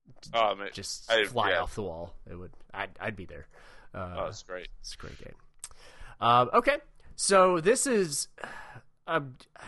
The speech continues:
Speaker 2: I'm still trying to figure out exactly how to word this question, but if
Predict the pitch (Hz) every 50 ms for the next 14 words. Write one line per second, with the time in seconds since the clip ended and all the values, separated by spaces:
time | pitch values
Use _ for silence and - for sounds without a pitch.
0 | - - - - - - - 147 147 139 - - 180 180 175 170 160 139 - _
1 | _ _ _ - - 175 156 151 139 - 147 135 139 135 127 123 117 127 123 120
2 | 127 117 123 117 113 110 110 113 117 107 98 107 101 - - 113 104 - - -
3 | 104 95 92 - - - - - - - - 110 127 120 117 113 - - - -
4 | - 143 139 - -